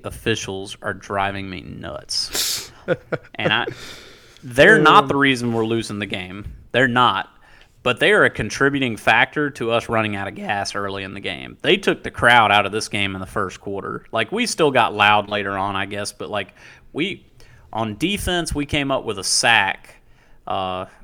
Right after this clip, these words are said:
Speaker 1: we sacked F-, Felipe Franks, and the stadium went nuts.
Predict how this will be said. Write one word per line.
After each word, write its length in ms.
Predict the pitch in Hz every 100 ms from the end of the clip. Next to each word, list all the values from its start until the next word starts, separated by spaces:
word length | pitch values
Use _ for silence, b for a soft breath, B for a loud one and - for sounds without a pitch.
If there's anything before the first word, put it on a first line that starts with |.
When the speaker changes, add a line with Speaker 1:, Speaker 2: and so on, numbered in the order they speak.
| -
Speaker 1:
we 280 | 110 107 -
sacked 440 | - - 131 127 -
F-, 320 | - 117 -
Felipe 540 | - 117 120 117 104
Franks, 400 | - 107 107 98
and 140 | 107 98
the 80 |
stadium 540 | 92 - 107 110 101 98
went 200 | 92 -
nuts. 600 | 95 90 - - -